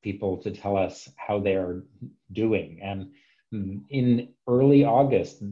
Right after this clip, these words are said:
these were the questions that we were asking, and these are some of the responses that you see here. I'll just leave you to read them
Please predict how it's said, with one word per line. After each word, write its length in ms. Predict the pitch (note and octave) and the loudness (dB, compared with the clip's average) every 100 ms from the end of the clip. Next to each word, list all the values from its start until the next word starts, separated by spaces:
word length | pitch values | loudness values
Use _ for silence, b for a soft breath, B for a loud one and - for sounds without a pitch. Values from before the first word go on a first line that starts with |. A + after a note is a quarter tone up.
| F#2 | -6
these 280 | A2 B2 A#2 | 0 2 2
were 140 | B2 | 0
the 100 | G#2+ | 0
questions 720 | - A2 - - G#2 G2 F#2+ | 0 -2 -2 -8 -8 -6 -10
that 80 | - | -8
we 100 | G2+ | -4
were 220 | G2+ G2+ G#2 | -2 -4 0
asking, 640 | G#2+ - - G2 F2 F2+ | 0 0 -6 -10 -10 -14
and 240 | F#2+ G2 F#2+ | -10 -8 -2
these 240 | A2+ A2+ | 0 0
are 100 | A2 | -2
some 200 | G#2 A2+ | -6 -10
of 140 | G2+ | -8
the 100 | G2+ | -8
responses 840 | F2+ F2+ - G2+ G#2 G2+ F2+ E2 _ _ _ _ - | -8 -8 -10 -10 -10 -10 -12 -12 _ _ _ _ -20
that 160 | - | -12
you 100 | G2+ | -12
see 280 | F#2 - A2 | -12 -4 -4
here. 240 | F#2+ E2+ | -4 -8
I'll 120 | E2+ G2 | -8 -6
just 260 | G#2 - | -8 -6
leave 280 | G#2 G#2 G2 | -4 -4 -4
you 220 | G2+ G2+ | -4 -4
to 140 | G2+ F#2+ | -4 -8
read 240 | F#2 G#2+ | -6 -4
them 260 | F#2+ E2 | -4 -6